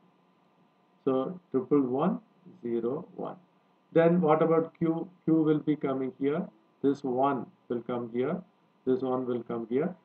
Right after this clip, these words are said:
In the blank, here there is a blank, uh, space. What you have to put?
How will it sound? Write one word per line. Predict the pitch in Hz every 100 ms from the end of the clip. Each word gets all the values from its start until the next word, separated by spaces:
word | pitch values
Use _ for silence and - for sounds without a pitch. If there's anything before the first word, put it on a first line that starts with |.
| _ -
In | 143
the | 147
blank, | - 151 185 208 - - _ - -
here | 160 180 196
there | 180 147 139
is | 143
a | 123
blank, | 123 127 135 139 _ _ 127
uh, | 120 117 110 110
space. | - 131 139 185 - _ _ _ _ _
What | 151 190 180
you | 170 -
have | 160 156
to | 185
put? | 156 175 214